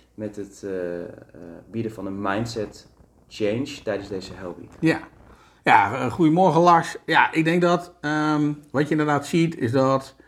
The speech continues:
Speaker 2: je hebt voor, tijdens en na de training en iedereen gaat er op een andere manier in.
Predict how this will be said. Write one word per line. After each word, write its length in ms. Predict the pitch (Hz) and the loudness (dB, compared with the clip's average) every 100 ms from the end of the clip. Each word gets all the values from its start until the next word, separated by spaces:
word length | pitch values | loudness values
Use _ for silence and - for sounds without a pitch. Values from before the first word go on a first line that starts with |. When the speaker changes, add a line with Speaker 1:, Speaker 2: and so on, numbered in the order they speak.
| _ _ - _ | _ _ -20 _
Speaker 2:
je 100 | 120 | -4
hebt 120 | 117 | -2
voor, 400 | - 160 156 143 | 4 6 8 4
tijdens 400 | 143 135 123 113 | 2 2 2 -2
en 120 | 120 | -2
na 180 | 123 147 | 0 2
de 80 | 151 | 0
training 500 | 151 143 139 135 143 | 0 0 2 2 -2
en 180 | 123 143 | -4 0
iedereen 320 | 139 120 123 | 2 2 0
gaat 220 | 113 113 | -2 -2
er 80 | 120 | -4
op 80 | 113 | -6
een 80 | - | -6
andere 280 | 113 107 | -4 -4
manier 220 | 107 107 - | -4 -4 -6
in. 300 | 101 92 | -6 -6